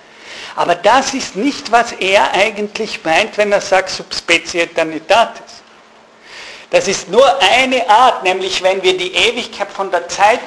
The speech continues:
her und vom Dauern der Dinge her denken. Das ist das, und da muss einfach Heidegger hereinkommen, wo Heidegger sagt, hier wird Zeit vom Anwesen von Anwesenden her gedacht,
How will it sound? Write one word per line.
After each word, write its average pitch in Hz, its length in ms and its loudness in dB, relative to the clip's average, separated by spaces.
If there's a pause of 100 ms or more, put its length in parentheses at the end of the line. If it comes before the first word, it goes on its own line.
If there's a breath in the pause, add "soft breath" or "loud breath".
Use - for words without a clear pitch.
her 196 280 2
und 160 140 -10
vom 180 280 -4
Dauern 196 480 4
der 175 100 2
Dinge 247 400 -6
her 135 340 -8
denken. 143 340 -18 (240 loud breath)
Das 156 140 -8
ist 196 240 -2
das, 226 300 4
und 190 140 -6
da 175 100 4
muss 185 420 -6
einfach 190 400 2
Heidegger 190 480 4
hereinkommen, 185 640 2
wo 180 120 2
Heidegger 208 440 2
sagt, 196 400 0 (380 loud breath)
hier 240 340 2
wird 226 360 2 (440)
Zeit 196 680 2 (140)
vom 208 380 2
Anwesen 240 840 0
von 226 280 -2
Anwesenden 170 880 -2
her 135 240 -8
gedacht, - 500 -16